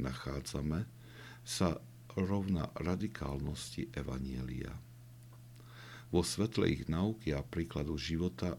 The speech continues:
ľahko rozpoznáme, ako veľmi sme sa vzdialili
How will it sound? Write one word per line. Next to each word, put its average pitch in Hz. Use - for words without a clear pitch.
ľahko 80
rozpoznáme, 67
ako 85
veľmi 80
sme -
sa 67
vzdialili 78